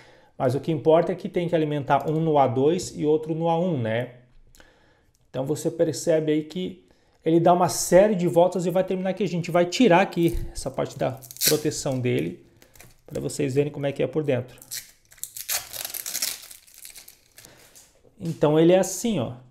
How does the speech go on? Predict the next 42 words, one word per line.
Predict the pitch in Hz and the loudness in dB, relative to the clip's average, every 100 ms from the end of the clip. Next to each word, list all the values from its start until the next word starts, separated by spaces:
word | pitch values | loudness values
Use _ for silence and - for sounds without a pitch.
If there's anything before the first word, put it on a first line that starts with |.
| _ _ _ _ _ _ | _ _ _ _ _ _
né? | 135 110 117 - - _ _ _ _ - _ _ _ - | -10 -6 -6 -6 -16 _ _ _ _ -20 _ _ _ -12
Vocês | 123 - 135 | -8 -4 0
vão | 139 | 2
ver | 131 156 | 4 4
que | 175 | 6
ele | 160 | 6
vai | 143 147 | 6 6
dar | 156 | 6
uma | 170 175 | 4 0
série | - - - - 170 190 208 220 | 0 0 0 6 8 10 6 2
de | 185 | 0
voltas, | 214 139 170 175 - - 123 | 0 6 6 6 0 -8 0
olha | 139 135 | 2 2
aqui, | 131 - - | -2 -6 -6
ó. | 123 - _ _ _ _ _ _ _ - | -8 -16 _ _ _ _ _ _ _ -8
realmente | 147 151 165 185 | -4 -2 -4 -4
uma | 185 | -4
série | - - - 196 202 | -4 -2 2 4 2
de | 139 | -2
voltas. | 117 113 107 - - - - - - | 0 0 -2 -8 -20 -20 -20 -20 -8
Isso | - | -2
aqui | 175 - | 2 4
é | |
uma | 185 220 | 4 6
bobina. | 262 180 196 170 | 4 4 4 4
Uma | 113 120 | 0 0
bobina | 127 127 170 185 | 0 0 0 2
nada | 175 170 | 0 2
mais | 160 151 127 | 0 0 2
é | 156 | 2
do | 175 170 | 2 -2
que, | 160 165 - - _ _ _ _ - | -2 -2 -4 -14 _ _ _ _ -4
é, | 127 | -2
nesse | 143 151 - | -2 -4 -2
caso | 147 135 | 0 2
aqui, | 131 - | 0 -4
um, | 131 123 117 113 117 - - _ - | -2 0 -2 -6 -10 -16 -20 _ -12
um | 135 | -8
fio | 127 - 147 | -6 -2 0
de, | 123 | -2
de | 123 - 127 123 | -8 -8 -6 -4
cobre, | - 131 139 175 233 233 | 2 4 4 2 -2 -4